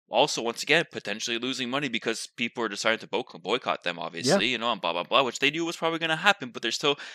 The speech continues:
Speaker 1: taking a
Speaker 2: Taking that
Speaker 1: stance where,
Speaker 2: stance.
Speaker 1: like,
Speaker 2: Yeah.
Speaker 1: value, like, the fact that corporations are telling you, like, "These are, like, the values you should have," it's, like, another messed up way of, they, like, "I never
Speaker 2: Yeah.
Speaker 1: thought I'd, I'd be agreeing with these <laughs> greedy
Speaker 2: Well,
Speaker 1: bastards,"
Speaker 2: it's
Speaker 1: you know
Speaker 2: like,
Speaker 1: what I mean? <laughs> Like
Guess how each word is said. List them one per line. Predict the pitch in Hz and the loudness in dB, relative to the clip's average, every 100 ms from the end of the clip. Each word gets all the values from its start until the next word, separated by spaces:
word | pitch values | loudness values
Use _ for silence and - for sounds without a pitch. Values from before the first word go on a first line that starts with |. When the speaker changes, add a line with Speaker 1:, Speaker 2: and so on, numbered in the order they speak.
| - _ | -18 _
Speaker 1:
taking | - 170 175 180 | -2 0 0 0
a | |
Speaker 2:
Taking | |
that | 165 | 2
Speaker 1:
stance | 131 131 98 - | 6 6 4 2
where, | 117 | 0
Speaker 2:
stance. | 113 | 4
Speaker 1:
like, | 110 - - - - | 4 2 -8 -12 -8
Speaker 2:
Yeah. | 117 90 - _ | -8 -10 -16 _
Speaker 1:
value, | - 127 156 135 | -2 2 4 2
like, | 147 - - | -2 -4 -8
the | 143 | 2
fact | 165 - | 2 2
that | 185 - - | -2 -4 0
corporations | 160 - 147 160 202 190 | 2 6 8 8 6 4
are | |
telling | 165 165 151 151 | 2 2 2 2
you, | 147 | 0
like, | 127 - - - _ _ - | 0 -4 -20 -20 _ _ -10
"These | - 135 | -2 4
are, | 143 | 6
like, | 123 117 | 6 4
the | 117 | 6
values | 110 120 127 | 8 8 6
you | 123 | 0
should | - 104 | 0 2
have," | 120 120 165 - | 4 6 4 2
it's, | 135 - - | 0 0 4
like, | 127 | 4
another | 120 143 139 | 6 4 4
messed | 135 139 - | 6 6 2
up | 117 | 4
way | 127 | 6
of, | 120 | 6
they, | 120 | 4
like, | 127 110 - - | 4 4 2 -8
"I | 117 | 2
never | 117 165 | 6 10
Speaker 2:
Yeah. | 143 | 10
Speaker 1:
thought | 113 | 10
I'd, | 110 110 107 | 6 0 -4
I'd | - | 4
be | 117 | 4
agreeing | 101 131 143 160 | 6 8 8 8
with | 123 | 6
these | 120 107 - | 6 4 2
<laughs> | 95 | -2
greedy | 151 147 156 165 | 2 8 8 8
Speaker 2:
Well, | - 180 | 8 10
Speaker 1:
bastards," | 202 - 226 | 10 10 8
Speaker 2:
it's | 208 - | 10 10
Speaker 1:
you | 160 | 10
know | 160 | 10
Speaker 2:
like, | 165 170 | 10 8
Speaker 1:
what | 160 | 8
I | 240 | 8
mean? | 339 | 8
<laughs> | 196 | 6
Like | 196 | 6